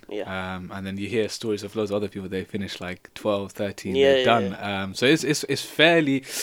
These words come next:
Speaker 2: it's not late. I mean, eight, of course, eighteen is
Speaker 1: <laughs>
Speaker 2: still very, very young.
Speaker 1: Yeah, yeah.
Speaker 2: Um, but maybe for those accustomed to, like,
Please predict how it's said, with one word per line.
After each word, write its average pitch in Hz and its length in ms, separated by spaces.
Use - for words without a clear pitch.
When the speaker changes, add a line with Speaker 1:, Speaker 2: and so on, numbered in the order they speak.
Speaker 2:
it's 151 140
not 170 180
late. 127 260
I 120 40
mean, 107 140
eight, 113 140
of 107 140
course, 104 200
eighteen 110 240
is - 80
Speaker 1:
<laughs> - 100
Speaker 2:
still 98 320
very, 104 400
very 95 180
young. 95 280
Speaker 1:
Yeah, 131 100
yeah. 95 320
Speaker 2:
Um, 95 80
but 101 160
maybe 123 240
for 117 140
those 117 180
accustomed 98 640
to, 98 260
like, 92 300